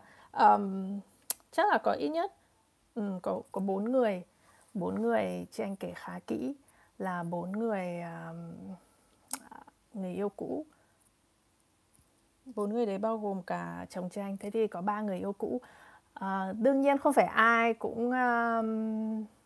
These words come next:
được kể lại ở trong sách. Ờm, không phải là chị Anh chỉ có ba người yêu cũ, mà đó là ba người mà chị Anh cảm thấy có vai trò lớn nhất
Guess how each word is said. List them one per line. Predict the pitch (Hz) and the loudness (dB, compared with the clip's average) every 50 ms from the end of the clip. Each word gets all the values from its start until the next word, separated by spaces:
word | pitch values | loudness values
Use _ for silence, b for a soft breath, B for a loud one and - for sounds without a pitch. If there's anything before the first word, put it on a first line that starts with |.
| _ _ _ _ _ _ _ | _ _ _ _ _ _ _
được | 214 202 190 - _ | 0 0 0 -2 _
kể | - 190 175 165 165 165 | 0 0 0 -2 -4 -4
lại | 175 180 180 - 214 | -4 -4 -4 -4 -8
ở | 175 | -12
trong | 165 - 202 208 208 | -12 -10 -8 -8 -8
sách. | - - - 247 254 269 - b b b b b b b b b b b _ _ _ | -8 -6 -6 -6 -6 -8 -10 b b b b b b b b b b b _ _ _
Ờm, | - - 185 180 175 170 165 165 165 170 165 165 165 165 165 _ _ _ _ _ _ _ _ _ _ _ _ _ _ _ _ _ _ _ _ _ _ _ - - | -12 -8 -6 -6 -4 -6 -6 -8 -8 -10 -10 -10 -12 -14 -18 _ _ _ _ _ _ _ _ _ _ _ _ _ _ _ _ _ _ _ _ _ _ _ -10 -8
không | 226 | -6
phải | 208 - 202 180 | -2 0 0 0
là | 175 165 | 0 -2
chị | 175 - - 202 | -4 -4 -4 -4
Anh | 196 196 | -4 -4
chỉ | 196 - - 180 - | -6 -8 -12 -14 -10
có | - 165 165 | -6 -6 -4
ba | 165 - 202 196 196 | 0 2 2 2 2
người | 190 185 175 | 0 -4 -4
yêu | 170 180 185 190 190 _ | -6 -6 -8 -10 -10 _
cũ, | - - - 226 226 233 | -8 -6 -6 -4 -4 -4
mà | 226 214 202 175 175 175 170 170 170 170 b b b b b b b _ | -4 -4 -4 -4 -6 -6 -6 -8 -8 -10 b b b b b b b _
đó | - 165 165 175 | -2 -2 0 0
là | 208 220 | 0 0
ba | 202 202 214 214 220 220 | 0 0 0 0 0 -2
người | 220 214 208 202 190 | -2 -2 0 -2 -2
mà | 180 180 175 | -2 -4 -6
chị | 170 - - 202 | -8 -6 -6 -4
Anh | 202 208 202 | -4 -4 -6
cảm | - 190 170 175 - | -6 -8 -10 -10 -12
thấy | - 180 180 170 165 170 180 - | -12 -10 -6 -6 -6 -6 -6 -8
có | 185 175 | -8 -6
vai | 180 214 214 214 | -2 -2 -2 -2
trò | 214 - 214 180 | -2 -4 -4 -4
lớn | 175 175 180 180 185 | -2 -2 -2 -2 -2
nhất | 226 269 311 | -2 -2 -4